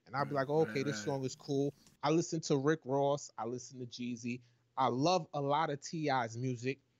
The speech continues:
Speaker 1: T I is one of, like, the first dudes from down south that I really respected his music lyrically. He's, like, one of the first.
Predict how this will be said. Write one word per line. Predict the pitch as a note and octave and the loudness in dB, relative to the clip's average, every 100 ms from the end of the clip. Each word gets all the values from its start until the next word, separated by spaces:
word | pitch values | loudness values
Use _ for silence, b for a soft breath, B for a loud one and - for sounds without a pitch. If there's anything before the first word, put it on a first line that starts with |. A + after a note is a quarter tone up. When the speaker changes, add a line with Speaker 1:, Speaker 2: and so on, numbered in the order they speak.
| _ _ - | _ _ -4
Speaker 1:
T | G#3+ G3 | 0 4
I | F#3 E3 | 4 4
is | |
one | D#3 E3+ | 2 2
of, | E3 | 4
like, | D#3 - | 2 0
the | A#2 | -8
first | - - F#3 F#3+ F#3+ F#3 C#3 | -10 -2 2 2 -2 -8 -10
dudes | A#2 F3 E3+ - | 0 0 0 -6
from | B2+ | -12
down | A#2 D3 C#3+ | -6 -4 -2
south | C3 D#3+ C3 G2+ - _ _ _ _ _ - | -2 2 2 0 -10 _ _ _ _ _ -2
that | C3 | 0
I | C#3+ B2 A2+ | 2 0 -2
really | D3+ D#3 D3 | -2 -2 -2
respected | B2+ - - - C3 A#2+ A#2 G#2+ | -6 -8 -12 -4 -4 -4 -12 -10
his | A2+ G#2+ | -10 -6
music | A#2+ G#2+ G#2 | -8 -6 -10
lyrically. | A#2 A2+ F#2 _ C#2 _ _ _ _ _ _ | -6 -6 -6 _ _ _ _ _ _ _ _
He's, | C3 B2+ | -12 -4
like, | B2 | -2
one | C3+ C3+ | 0 0
of | A2+ | 0
the | |
first. | G#2+ - A#2+ - - | -2 -2 -2 -4 -16